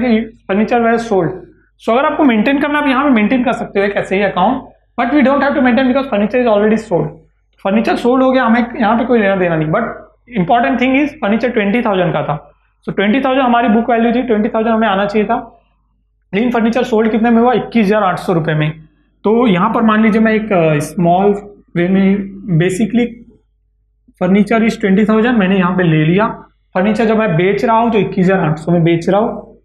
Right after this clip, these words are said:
तो यहाँ पर देखिए guys, ये part मैं वहाँ पर भी कर सकता था balance sheet में, but balance sheet में हमें नहीं शो करना क्योंकि already sold हो गया है, मैंने यहाँ शो कर दिया। ठीक है, तो इक्कीस हज़ार आठ सौ में जब sold हुआ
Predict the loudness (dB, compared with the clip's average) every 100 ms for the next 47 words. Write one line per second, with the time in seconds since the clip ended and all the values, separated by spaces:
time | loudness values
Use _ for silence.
0 | _ -2 0 2 2 2 2 2 2 2
1 | 2 2 2 0 2 0 0 0 0 0
2 | 0 -4 -4 -2 0 -2 -2 -2 -2 0
3 | 0 0 -2 -2 0 2 2 0 -2 -2
4 | -2 0 -2 0 0 2 2 0 0 0
5 | 2 2 0 -4 -10 -20 _ _ -4 0
6 | 0 0 0 0 0 0 0 -2 -6 -14
7 | -8 0 0 2 0 2 4 4 2 0
8 | 0 0 0 -2 0 2 4 2 2